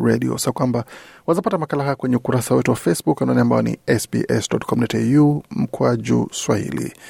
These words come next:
Waweza kuwasiliana nasi pia kwa barua pepe, anwani ikiwa ni swahili dot program at S B S dot com dot A U. Tueleze unachotaka kujua, kama ni pendekezo la makala ama lolote lile ambalo ungependa kutujuza.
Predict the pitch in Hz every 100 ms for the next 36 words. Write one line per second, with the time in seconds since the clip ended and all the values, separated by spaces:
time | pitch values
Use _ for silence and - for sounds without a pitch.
0 | - - - 147 180 156 - 143 143 135
1 | - 165 131 113 120 117 117 - 139 135
2 | 123 123 120 123 120 - 117 135 151 147
3 | 147 - 151 120 117 - _ 127 - -
4 | 117 - 117 117 113 - - 117 113 117
5 | 127 117 - 120 117 143 151 - - 120
6 | 117 123 123 - 127 123 135 139 135 -
7 | 135 131 123 - - - - - - -
8 | 120 117 - 120 120 123 120 156 139 135
9 | - 175 156 139 127 131 - 131 131 123
10 | 117 - 117 120 117 120 113 - 123 120
11 | 135 165 -